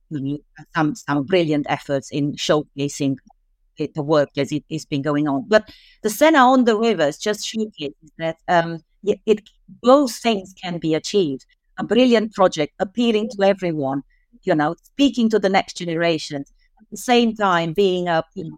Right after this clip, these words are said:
quality battery-powered ship, the first one, you know, ever. Um, you know, it's a whole system, you know, can't, can't be rivaled, um, at, at this very moment. And, and so many bits and pieces that make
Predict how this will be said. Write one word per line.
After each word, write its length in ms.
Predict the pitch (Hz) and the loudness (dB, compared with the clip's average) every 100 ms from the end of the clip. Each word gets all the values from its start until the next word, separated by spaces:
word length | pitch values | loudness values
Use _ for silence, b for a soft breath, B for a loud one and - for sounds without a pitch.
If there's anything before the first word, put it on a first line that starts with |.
| - | -8
quality 300 | 185 180 160 | -2 -2 -2
battery-powered 840 | - 214 202 180 175 190 180 170 - | 0 0 0 -6 -4 2 4 4 0
ship, 260 | - 151 - | -6 -6 -8
the 80 | |
first 400 | - 294 262 226 156 | -4 4 4 2 -8
one, 240 | 127 131 | -6 -4
you 120 | 180 185 - | -6 -12 -16
know, 100 | - | 0
ever. 360 | 196 190 135 123 _ _ _ _ 170 | 2 2 -2 -10 _ _ _ _ -2
Um, 460 | 170 175 175 180 220 _ | 0 2 0 -6 -10 _
you 100 | 208 | -6
know, 160 | 156 156 | -2 0
it's 160 | 214 - | -2 -4
a 300 | _ _ 254 | _ _ 4
whole 120 | 226 | 4
system, 580 | 214 202 175 - 151 151 _ - _ | 4 0 0 -2 -4 -4 _ -20 _
you 100 | 202 | -4
know, 280 | 147 156 185 _ _ _ - | 0 0 0 _ _ _ 0
can't, 220 | 202 202 - | 0 0 0
can't 240 | 226 208 | 2 2
be 100 | 202 | 0
rivaled, 600 | 190 180 170 175 _ 151 _ _ 170 | -2 -2 -10 -18 _ -20 _ _ -4
um, 240 | 156 160 _ _ _ _ - 240 | -2 -4 _ _ _ _ -6 -2
at, 120 | 185 - | -2 0
at 120 | 190 190 _ 185 - | -2 -2 _ -14 0
this 200 | 190 175 | 0 2
very 240 | 165 160 | 2 4
moment. 520 | 165 170 170 151 139 _ b b b b | 4 4 2 -2 -6 _ b b b b
And, 240 | 208 202 185 - | 2 2 0 -8
and 240 | 214 214 214 - | -2 -2 -4 -12
so 380 | - - 285 277 | -10 4 6 6
many 400 | 226 233 214 208 | 4 2 0 -2
bits 200 | 220 214 | -4 -4
and 120 | 180 190 | -8 -2
pieces 400 | 202 190 156 139 | -2 -2 -10 -16
that 220 | - - | -18 -8
make 160 | 185 | -8